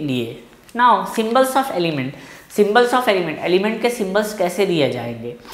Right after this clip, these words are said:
You must have realized that chemistry involves a lot of reaction।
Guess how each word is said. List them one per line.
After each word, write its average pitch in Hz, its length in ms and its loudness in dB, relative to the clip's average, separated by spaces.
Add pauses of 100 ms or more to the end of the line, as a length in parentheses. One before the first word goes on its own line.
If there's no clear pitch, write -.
(300)
You 220 160 0
must 240 180 0
have 247 200 -2
realized 202 520 0
that 226 100 0 (520)
chemistry 185 520 0 (140)
involves 180 380 2
a 175 60 0
lot 151 360 6
of 208 120 -2 (100)
reaction। 143 480 0